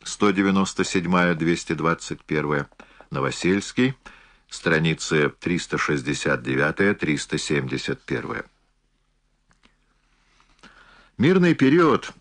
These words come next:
во время правления патриарха Филарета, длившийся с тысяча шестьсот девятнадцатого года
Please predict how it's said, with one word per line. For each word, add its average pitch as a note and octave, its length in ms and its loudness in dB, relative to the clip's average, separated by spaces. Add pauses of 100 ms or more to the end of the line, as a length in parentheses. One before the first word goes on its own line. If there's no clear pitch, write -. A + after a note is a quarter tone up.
(180)
во F#2 200 4
время F#2+ 260 4
правления F2 580 4
патриарха D#2+ 600 0
Филарета, F#2 580 2
длившийся F#2 840 0 (720)
с - 180 -14
тысяча F#2 520 0
шестьсот - 540 -2
девятнадцатого F2 920 0
года C#2+ 440 0